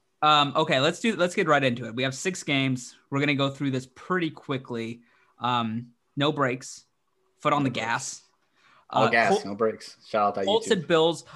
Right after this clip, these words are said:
Speaker 1: Oh, by the way, so in the, in these picks, we are gonna be picking against the spread. We're gonna give us the winner, obviously, but also say if we think they're covering or not. And that's how we're gonna actually tabulate our results.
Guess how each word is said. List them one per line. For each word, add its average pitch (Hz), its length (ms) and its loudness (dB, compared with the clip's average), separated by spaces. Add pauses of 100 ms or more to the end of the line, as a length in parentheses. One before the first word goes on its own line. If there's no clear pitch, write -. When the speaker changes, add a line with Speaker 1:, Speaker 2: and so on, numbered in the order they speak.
Speaker 1:
Oh, 196 140 6
by 185 180 4
the 190 80 2
way, 175 220 2
so 165 180 0
in 160 120 0
the, 165 80 0 (100)
in 160 100 0
these 180 220 2
picks, 175 380 -4
we 151 100 0
are 143 80 2
gonna 143 180 0
be 139 100 -2
picking 139 280 -4
against 127 260 -4
the 123 60 -10
spread. 120 480 -2 (200)
We're 156 120 2
gonna 170 140 4
give 160 180 2
us 156 160 -2
the 139 220 -2
winner, 131 360 2
obviously, 113 460 -4
but 117 120 -2
also 123 280 -2
say 117 220 -6
if 113 120 -10
we 123 80 -6
think 123 200 -8
they're 127 100 -10
covering 117 360 -4
or 110 60 -6
not. 110 240 -4
And 117 80 -6
that's 127 160 -4
how 135 120 0
we're 123 100 -4
gonna 123 160 -2
actually 117 440 -6
tabulate 113 560 -4
our 110 120 -8
results. 110 600 -14